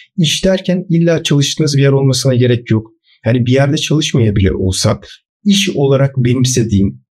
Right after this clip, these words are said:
yani iş olarak algıladığın bir şeye odaklanman da çok önemli. Hedefin ve amacın için iş olarak düşündüğün, fokusun neyse o da olabilir. Ve bunların sayısı ne kadar çok olursa iş dünyanızda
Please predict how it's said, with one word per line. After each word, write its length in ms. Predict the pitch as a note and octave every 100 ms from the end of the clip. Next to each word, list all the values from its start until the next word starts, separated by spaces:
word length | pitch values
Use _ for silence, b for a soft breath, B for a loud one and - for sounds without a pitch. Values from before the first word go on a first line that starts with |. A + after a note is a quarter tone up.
| -
yani 300 | G#2 G#2 G2+
iş 200 | F#3 -
olarak 460 | F#3 C3 A#2+ B2 B2+ -
algıladığın 720 | A#2+ A#2 A#2 A#2+ A#2+ A#2+ C#3 B B _
bir 180 | G#2+ B2
şeye 280 | - D3 C#3+
odaklanman 880 | C3 B2 B2 - B2 B2+ B2 B2+ A#2+
da 100 | G2+
çok 260 | G2 -
önemli. 480 | G2+ F#2 F2+ F2 B2 - -
Hedefin 420 | A2 A#2 B2+ A#2+
ve 60 |
amacın 400 | - A2+ A2+ B2
için 260 | G#2+ - G#3
iş 180 | E3 C3
olarak 320 | A#2 A2 -
düşündüğün, 560 | G#2 G#2+ G2+ G#2+ D3 b b b b -
fokusun 480 | D#3 D#3 - C#3
neyse 300 | C3+ B2+ B2+
o 260 | - D#3 D#3
da 40 |
olabilir. 680 | - G#2+ D#2+ C#2 - - - _ _ A#2+
Ve 120 | A#2
bunların 300 | C#3 C#3+ D#3+
sayısı 400 | - D3+ D3 D#3
ne 80 | D3+
kadar 260 | D#3 D#3
çok 220 | - D3
olursa 280 | E3 F#3+ -
iş 240 | - - A2+
dünyanızda 680 | G#2+ G2+ G2 F#2+ - G3